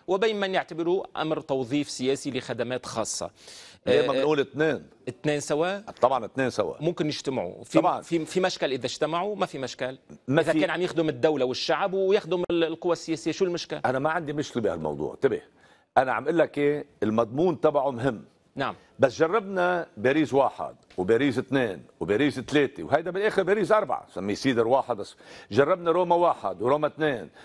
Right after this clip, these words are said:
Speaker 2: جربنا بروكسل واحد وهلا في بروكسل اثنين. عم يقولوا لنا من أول الطريق إنه يا جماعة طريقة إدارتكم للدولة فاسدة، بدكم
Speaker 1: مهم.
Speaker 2: تغيروا، بدكم تعملوا إصلاح.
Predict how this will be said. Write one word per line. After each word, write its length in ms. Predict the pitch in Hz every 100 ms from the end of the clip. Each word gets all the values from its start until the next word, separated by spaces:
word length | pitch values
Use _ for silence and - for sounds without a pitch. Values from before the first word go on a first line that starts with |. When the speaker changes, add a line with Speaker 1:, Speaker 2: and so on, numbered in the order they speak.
| -
Speaker 2:
جربنا 420 | 92 131 175 170
بروكسل 360 | 151 175 - 156
واحد 340 | 165 143 101
وهلا 180 | 110 143
في 120 | 123
بروكسل 320 | 131 147 - 135
اثنين. 380 | 110 139 104 - _ - - _
عم 240 | - 139 160
يقولوا 320 | 160 165 220
لنا 140 | 214
من 120 | 165 147
أول 260 | 175 190
الطريق 360 | 175 156 117 - _ _ _ _ _ _ -
إنه 220 | 160 139
يا 140 | 147 185
جماعة 600 | 156 156 156 151 151 151 - - - -
طريقة 500 | 127 156 220 180 -
إدارتكم 440 | 131 139 180 -
للدولة 720 | 143 127 113 139 139 139 139 -
فاسدة، 400 | - 123 - 73 - -
بدكم 180 | 117 120
Speaker 1:
مهم. 80 | 127
Speaker 2:
تغيروا، 340 | 123 127 104 87
بدكم 140 | 117
تعملوا 320 | 107 135 127
إصلاح. 440 | 120 127 107 -